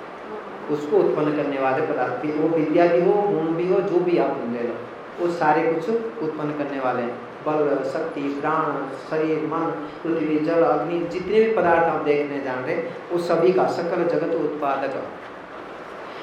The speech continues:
"नाम अस्माकं", हमारे लिए, "विश्वानि", सब कुछ, "सर्वाणि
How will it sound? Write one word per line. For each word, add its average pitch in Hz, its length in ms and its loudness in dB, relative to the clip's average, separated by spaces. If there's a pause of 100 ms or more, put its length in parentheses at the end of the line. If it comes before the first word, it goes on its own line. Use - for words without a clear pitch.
(180)
"नाम 165 600 4
अस्माकं", 135 840 -6
हमारे 127 400 0
लिए, - 500 0
"विश्वानि", 175 680 2
सब 156 340 -4
कुछ, 147 200 0 (460)
"सर्वाणि 139 680 0